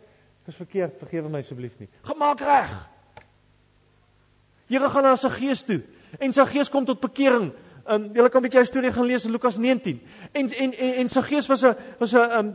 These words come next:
tollenaar. Met ander woorde, hy was 'n ou gewees wat gehuil en gedeel het. So op oneerlike manier het hy geld gemaak.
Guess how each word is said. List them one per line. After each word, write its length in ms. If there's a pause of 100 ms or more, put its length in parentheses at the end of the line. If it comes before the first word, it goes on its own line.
(120)
tollenaar. 500
Met 80
ander 160
woorde, 160
hy 60
was 120
'n 100
ou 80
gewees 300
wat 200 (600)
gehuil 340
en 80
gedeel 340
het. 260
So 120
op 120
oneerlike 440
manier 180
het 80
hy 80
geld 240
gemaak. 400